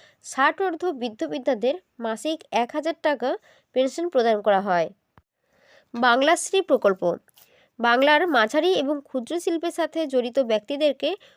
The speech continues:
উৎসাহ প্রদানের লক্ষ্যে দু হাজার কুড়ি সালে বাংলাশ্রী প্রকল্প চালু করা হয়। স্নেহের পরশ। এই প্রকল্পের মাধ্যমে পরিযায়ী শ্রমিকদের এক হাজার টাকা প্রদান করা হয়। দু হাজার কুড়ি সালে করোনাকালে প্রথম এই প্রকল্প চালু করা হয়।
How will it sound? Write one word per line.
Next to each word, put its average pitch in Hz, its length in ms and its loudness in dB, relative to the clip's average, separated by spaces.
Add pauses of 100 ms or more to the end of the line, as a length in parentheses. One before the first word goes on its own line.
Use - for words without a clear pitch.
(160)
উৎসাহ 320 360 -4 (100)
প্রদানের 262 400 0
লক্ষ্যে 220 440 -2
দু 262 160 -6
হাজার 247 220 -4
কুড়ি 254 240 -4
সালে 262 300 -4
বাংলাশ্রী 240 500 -2
প্রকল্প 262 400 -4
চালু 214 280 -2
করা 185 200 0
হয়। 180 240 -6 (1300)
স্নেহের 339 400 0
পরশ। 190 380 2 (580)
এই 339 160 2
প্রকল্পের 349 480 0
মাধ্যমে 233 500 0
পরিযায়ী 262 500 2
শ্রমিকদের 262 560 -2 (260)
এক 247 200 -2
হাজার 311 240 -2
টাকা 320 200 0
প্রদান 233 300 -2
করা 277 200 0
হয়। 320 220 -6 (460)
দু 240 140 -2
হাজার 311 280 4
কুড়ি 320 180 0
সালে 269 300 0
করোনাকালে 262 640 0 (140)
প্রথম 277 300 -2 (100)
এই 302 140 -2
প্রকল্প 269 380 -2
চালু 233 240 0
করা 190 180 0
হয়। 175 240 -4